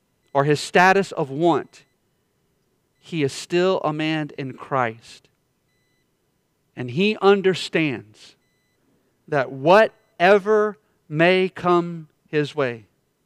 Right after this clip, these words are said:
that it will be a part of the sanctifying process of discipleship by Christ. In a room like this,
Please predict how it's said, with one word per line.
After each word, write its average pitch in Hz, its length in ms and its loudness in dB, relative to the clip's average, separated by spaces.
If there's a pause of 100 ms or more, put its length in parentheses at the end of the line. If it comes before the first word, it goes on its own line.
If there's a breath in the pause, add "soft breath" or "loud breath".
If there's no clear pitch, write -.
(960)
that 160 240 2
it 165 100 2
will 156 120 -2
be 165 160 -2
a 147 80 4
part 202 500 4
of 135 120 -4
the 139 80 -2
sanctifying 185 760 -4
process 156 840 -4 (1300)
of 127 200 0
discipleship 143 800 -6 (120)
by 123 180 -4
Christ. - 680 -12 (3000)
In 139 80 -12
a 127 80 -6
room 160 220 2
like 160 280 2
this, 143 520 -4